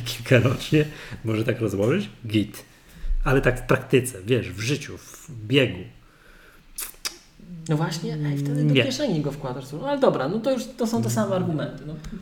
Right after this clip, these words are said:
Speaker 1: To są
Speaker 2: powiedzieliśmy
Speaker 1: same argumenty.
Speaker 2: każde swoje,
Speaker 1: Tak
Speaker 2: tak.
Speaker 1: jest. Tak jest. Yy, dobrze.
Speaker 2: Ale jestem ciekaw, Michał, jestem ciekaw właśnie tego,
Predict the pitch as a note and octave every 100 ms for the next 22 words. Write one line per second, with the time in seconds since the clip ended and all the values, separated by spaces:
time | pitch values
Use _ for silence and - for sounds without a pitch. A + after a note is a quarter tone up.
0 | - - A3+ G#3+ G#3+ G3+ - F#3 F3 -
1 | F#3 F#3 F3 D#3+ - E3+ C3 C3+ C3+ -
2 | F#2+ - - - - - - - - -
3 | B2 - - - - - - D3+ B2 A2+
4 | A2+ C3 C4+ D4+ - D#4 G#3 D#3+ D3 D3
5 | C#3 E3 A3 A#3+ B3 A#3 A3 G#3+ G3+ G3+
6 | G3+ F#3+ F#3 F3